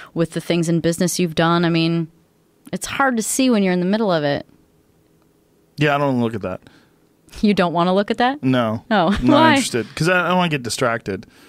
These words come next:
Speaker 2: It's
Speaker 1: There
Speaker 2: like,
Speaker 1: you
Speaker 2: keep
Speaker 1: go.
Speaker 2: doing
Speaker 1: That's
Speaker 2: what
Speaker 1: why
Speaker 2: I'm
Speaker 1: people
Speaker 2: doing.
Speaker 1: don't in the moment,
Speaker 2: Yeah.
Speaker 1: 'cause it doesn't matter.
Speaker 2: Yeah, but I'm, what I'm doing, a lot of people are doing. What you're doing is very, uh, it's just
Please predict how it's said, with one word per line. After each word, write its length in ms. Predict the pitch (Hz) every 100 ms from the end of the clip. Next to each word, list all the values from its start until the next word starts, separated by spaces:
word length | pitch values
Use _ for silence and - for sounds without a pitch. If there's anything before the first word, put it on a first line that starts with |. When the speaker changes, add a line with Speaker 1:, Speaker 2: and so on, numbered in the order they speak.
| _ _
Speaker 2:
It's 120 | -
Speaker 1:
There 100 | 285
Speaker 2:
like, 80 | 311
Speaker 1:
you 60 | 302
Speaker 2:
keep 100 | 349
Speaker 1:
go. 60 |
Speaker 2:
doing 120 | 302
Speaker 1:
That's 120 | 226 240
Speaker 2:
what 60 | 285
Speaker 1:
why 60 |
Speaker 2:
I'm 40 | -
Speaker 1:
people 160 | 285 233
Speaker 2:
doing. 20 |
Speaker 1:
don't 200 | 220 311 -
in 60 |
the 60 | 190
moment, 320 | 175 170 165
Speaker 2:
Yeah. 60 | 208
Speaker 1:
'cause 160 | 202
it 80 | 208
doesn't 260 | 220 202 175
matter. 460 | 196 247 165 - - _ -
Speaker 2:
Yeah, 100 | 143
but 120 | 147
I'm, 140 | 180 151
what 160 | 139 156
I'm 140 | 165
doing, 300 | 147 143 127
a 60 | 113
lot 220 | 113 127
of 40 | 117
people 180 | 110 95
are 40 |
doing. 280 | 95 98 104 - - _ _ -
What 120 | 127
you're 180 | 139 139
doing 420 | 139 127 120 -
is 280 | 120 113 110
very, 640 | 110 127 131 127 120 -
uh, 180 | - 104 -
it's 160 | 107 -
just 300 | 135 -